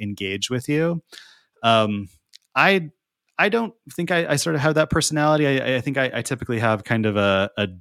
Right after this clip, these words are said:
dry sense of humor that, uh, that can come across as, uh, y-, you know, unintended sarcasm and whatnot. So I, I, I typically don't try to be, you know, funny throughout the,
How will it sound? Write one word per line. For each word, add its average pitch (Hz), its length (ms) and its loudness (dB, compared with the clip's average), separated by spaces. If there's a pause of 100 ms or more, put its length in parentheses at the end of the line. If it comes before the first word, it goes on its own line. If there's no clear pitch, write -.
(340)
dry 101 580 2
sense 107 240 -2
of 98 100 -6
humor 98 420 -2
that, 92 300 -4
uh, 92 280 -6 (580)
that 110 180 -4
can 101 140 -10
come 165 140 2
across 120 420 6
as, 104 320 0
uh, 95 500 -2
y-, 95 60 -12
you 95 220 -10
know, 92 200 -8
unintended 107 560 0
sarcasm 95 540 -6
and 95 100 -10
whatnot. 95 400 -8
So 107 340 2 (480)
I, 156 140 -6 (160)
I, - 60 -14 (120)
I 160 100 8
typically 160 400 0
don't 123 280 4 (100)
try 143 340 4
to 143 160 -2
be, 139 380 2
you 139 120 -4
know, 135 120 0
funny 139 380 0
throughout 135 460 0
the, 127 100 -6